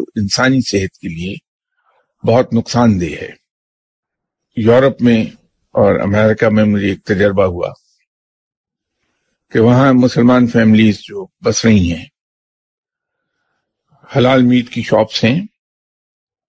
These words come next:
وہ جاتے ہیں اور لیمب مانگتے ہیں۔ وہ لیمب جو ہے وہ عام طور پر تین مہینے، چار مہینے کا ہوتا ہے، اس کو خوراک اس قسم کی دی جاتی ہے کہ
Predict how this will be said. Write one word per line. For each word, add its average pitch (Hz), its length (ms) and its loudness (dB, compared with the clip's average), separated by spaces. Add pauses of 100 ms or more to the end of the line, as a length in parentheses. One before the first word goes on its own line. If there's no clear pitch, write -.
(960)
وہ 131 120 -2
جاتے 127 340 2
ہیں 165 80 4
اور 165 160 4
لیمب 143 400 4
مانگتے 87 420 -6
ہیں۔ - 120 -20 (1500)
وہ 131 140 0
لیمب 151 460 4
جو 127 180 0
ہے 90 240 -4 (100)
وہ 131 120 -6
عام 147 280 2
طور 113 220 0
پر 90 220 -8 (540)
تین 156 240 2
مہینے، 135 320 2
چار 127 220 0
مہینے 110 400 0
کا 95 100 -2
ہوتا 85 320 -6
ہے، - 40 -12 (220)
اس - 120 -14
کو 120 140 0 (1400)
خوراک 135 440 -2
اس 139 140 -6
قسم 156 280 0
کی 139 120 0
دی 120 140 -2
جاتی 107 440 -2
ہے 87 60 -12 (920)
کہ 117 160 0